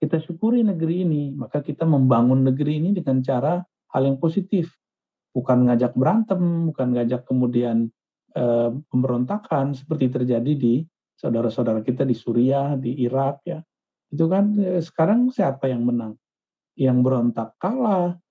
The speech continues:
yang diberontak itu pemerintahnya hancur, negaranya sekarang hancur. Syukurnya ulamanya masih banyak yang hidup walaupun sudah banyak yang meninggal.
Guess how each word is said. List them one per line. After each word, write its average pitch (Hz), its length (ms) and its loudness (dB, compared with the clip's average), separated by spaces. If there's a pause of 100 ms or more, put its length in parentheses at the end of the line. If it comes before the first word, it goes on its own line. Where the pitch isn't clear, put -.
(520)
yang 123 240 2
diberontak 127 640 0
itu 123 240 -4
pemerintahnya 123 640 0
hancur, 180 640 0
negaranya 139 800 -2
sekarang 175 320 -6
hancur. 208 400 0 (800)
Syukurnya 185 480 2
ulamanya 170 480 2
masih 160 240 -4
banyak 139 320 0
yang 135 140 -2
hidup 135 260 -4
walaupun 127 400 -2
sudah 131 240 -2
banyak 120 320 2
yang 120 160 2
meninggal. 113 360 2